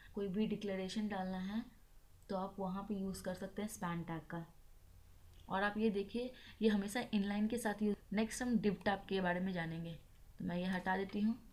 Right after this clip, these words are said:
div tag जो है बहुत important tag है, इसलिए क्योंकि जितने भी आपका जो tag होता है उन सबको group करने में मदद करता है। अगर बहुत सारा आपका P tag है, तो उस सभी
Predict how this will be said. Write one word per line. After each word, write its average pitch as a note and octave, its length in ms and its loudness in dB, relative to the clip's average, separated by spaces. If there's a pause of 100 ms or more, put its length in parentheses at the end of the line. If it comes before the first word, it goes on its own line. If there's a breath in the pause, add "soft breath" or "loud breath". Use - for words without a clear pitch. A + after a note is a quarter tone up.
(120)
div A3 200 2
tag B3+ 200 0
जो A#3 80 -2
है B3 220 0
बहुत G#3+ 320 0
important G3 560 0
tag E3+ 200 2
है, E3+ 200 -4 (160)
इसलिए A3 460 0 (240 loud breath)
क्योंकि A#3 400 2
जितने G#3+ 420 2
भी B3 140 0 (100)
आपका A3 500 -2 (360)
जो A3 160 4 (120)
tag G#3+ 260 2
होता G3+ 300 4
है G3+ 80 0
उन A3 200 4
सबको - 320 -4
group G#3 300 0
करने G#3+ 240 0
में A3+ 100 6
मदद F#3 300 -2
करता E3+ 320 -4
है। E3 160 -4 (520 loud breath)
अगर G3+ 180 2
बहुत G3 280 -2
सारा A3+ 160 0
आपका A3 200 -4
P G#3+ 260 -2
tag F#3 280 0
है, F#3+ 160 -2
तो A3 140 -2
उस A3 300 2
सभी G#3+ 200 0